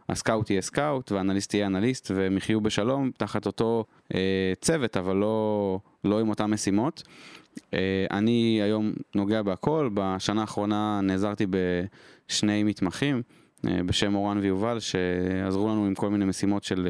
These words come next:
אה, של סקאוטינג, אה, ושל ניתוח, גם בהקשר של, אה, מחלקת הנוער, גם בהקשר של ליגה לאומית, אה, ושחקנים זרים.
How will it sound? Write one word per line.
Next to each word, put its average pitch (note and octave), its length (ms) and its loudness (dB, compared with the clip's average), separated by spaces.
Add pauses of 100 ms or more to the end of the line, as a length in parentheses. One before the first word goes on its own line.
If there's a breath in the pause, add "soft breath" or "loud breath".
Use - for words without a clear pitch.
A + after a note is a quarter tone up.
אה, G2 100 -2
של - 180 -2
סקאוטינג, A#2+ 600 -2 (460 loud breath)
אה, F2+ 200 0
ושל F2+ 240 -2
ניתוח, G2+ 420 0
גם G2+ 220 0
בהקשר G2 260 -2
של, F#2+ 280 -2
אה, F2+ 140 -2
מחלקת G2 400 -2
הנוער, G#2+ 280 0
גם G#2 180 0
בהקשר G2 280 -2
של F#2+ 180 -2
ליגה G2+ 200 0
לאומית, G2 460 0 (540 loud breath)
אה, G2 60 0 (560)
ושחקנים G2 540 0
זרים. A#2 400 0